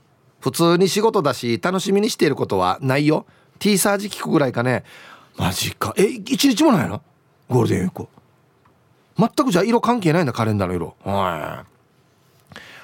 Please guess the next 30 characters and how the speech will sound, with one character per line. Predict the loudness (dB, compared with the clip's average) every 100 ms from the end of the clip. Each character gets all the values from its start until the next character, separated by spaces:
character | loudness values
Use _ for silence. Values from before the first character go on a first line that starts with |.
| -2
子 | 2
供 | 2
た | 2 2
ち |
も | 2 2
大 | 2
き | 0
く |
な | -2
っ | 0
た | -2
し、 | 0 2
遊 | 2 2
び | 2
に | 2
連 | 2 0
れ |
て | 2 2
行 | 0
く | -2
こ | 0
と | 0
も | 0
な | 0
く | 0
な | -2
っ |
た | -2
し | -6 -4
さ。 | -2 -2